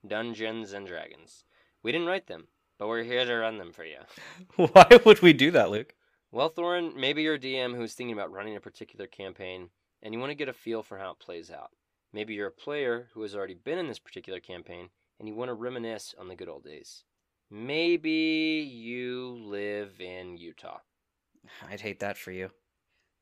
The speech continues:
Speaker 2: But you should be warned. Each of our episodes will take part of these pre-written
Speaker 1: Utah.
Speaker 2: adventures. That means there are major spoilers for the key plot points of each story we're running, which right now we're running Dragon of Icespire Peak, and that's, uh, you know, we're almost at the end now, so you shouldn't be listening if you're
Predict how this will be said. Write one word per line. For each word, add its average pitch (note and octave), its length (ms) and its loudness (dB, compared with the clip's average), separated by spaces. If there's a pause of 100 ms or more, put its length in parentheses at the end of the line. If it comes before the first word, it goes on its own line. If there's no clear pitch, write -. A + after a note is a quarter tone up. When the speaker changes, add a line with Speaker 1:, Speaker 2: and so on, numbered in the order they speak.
(120)
Speaker 2:
But B2+ 100 0
you C3 60 0
should G3+ 220 0
be B2 80 -2
warned. G2 320 -8 (480)
Each E3+ 160 -4
of D#3+ 80 2
our C#3+ 40 4
episodes A2 460 -2
will G#2+ 80 -12
take - 260 -6
part C3+ 200 2
of A#2 80 -4
these A2 180 -8
pre-written A2+ 480 -8
Speaker 1:
Utah. - 140 -6
Speaker 2:
adventures. - 720 -8 (600)
That F3+ 140 4
means F3 140 0
there C#3+ 100 4
are C3 60 2
major C#3 340 0
spoilers C3 460 0
for B2 100 -8
the G#2+ 60 -8
key B2+ 180 -8
plot A#2 280 -2
points B2 280 -6
of G#2 240 -10
each A#2+ 240 -8
story G#2+ 260 -4
we're F#2+ 120 -8
running, F#2 320 -14
which G#2 160 -12
right A2 160 -2
now A2+ 100 -4
we're A2 80 -2
running G#2+ 200 -6
Dragon G2+ 260 -6
of F#2+ 60 -12
Icespire G2 420 -10
Peak, F#2+ 260 -12
and F#2 80 -14
that's, F#2+ 220 -12
uh, - 160 -8 (240)
you - 100 -18
know, - 80 -14
we're G2+ 160 -6
almost A#2+ 260 -4
at G2 120 -8
the F#2 100 -8
end F#2+ 140 -10
now, - 160 -14
so - 160 -12
you - 80 -10
shouldn't - 200 -12
be C#2 60 -14
listening - 380 -12
if - 120 -20
you're - 140 -14